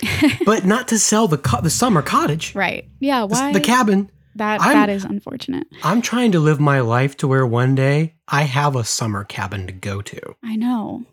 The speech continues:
Speaker 1: I
Speaker 2: And he's
Speaker 1: know.
Speaker 2: just gonna sell it
Speaker 1: <sighs>
Speaker 2: because this mistress doesn't wanna take extra antihistamines?
Speaker 1: Mm-hmm. They can take the cats to the cabin 'cause she's gonna be on the meds anyway. I don't know.
Speaker 2: I don't know.
Speaker 1: So, in a New York Times review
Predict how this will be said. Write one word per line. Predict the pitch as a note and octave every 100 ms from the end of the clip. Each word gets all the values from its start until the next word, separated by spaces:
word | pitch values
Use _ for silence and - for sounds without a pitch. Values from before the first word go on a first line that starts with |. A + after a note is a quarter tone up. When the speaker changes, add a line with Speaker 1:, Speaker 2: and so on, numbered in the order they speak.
| _
Speaker 1:
I | A#3+
Speaker 2:
And | C3+
he's | D3
Speaker 1:
know. | -
Speaker 2:
just | -
gonna | F#3
sell | C3 - A2 A2
it | E3 - - -
Speaker 1:
<sighs> | - - -
Speaker 2:
because | D#3 E3+ B2+
this | D#3+ -
mistress | G2+ G2+ G#2+ C3 - E3+ F#3 -
doesn't | - C3+ C#3
wanna | C3+
take | B2+ - C3 C3
extra | C#3+ A#2+ - A#2+
antihistamines? | A#2+ B2 G2 A#2+ - F3 F#3+ G#3+ G#3 A3 G3+
Speaker 1:
Mm-hmm. | G#3 A3 A3 - -
They | C4
can | C#4+
take | C4+ D#4 D#4
the |
cats | D4 C#4 C4 -
to | -
the | B3
cabin | - C4+ A#3 G3+
'cause | - G#3+
she's | B3 G#3+
gonna | C4
be | B3 B3
on | A#3+
the | A3
meds | G#3+ G#3 G#3
anyway. | A3 G3 G#3 - A3+ _ -
I | B3 -
don't | -
know. |
Speaker 2:
I | A2+
don't | A#2
know. | C#3+ G#3 A3+ - - - - _ _ _ _ _
Speaker 1:
So, | - A#3+ A#3 A#3 -
in | C4+
a | A#3
New | A#3 C#4
York | D#4+ D#4
Times | C4 A#3+ G#3
review | G3+ F#3 E3+ F#3+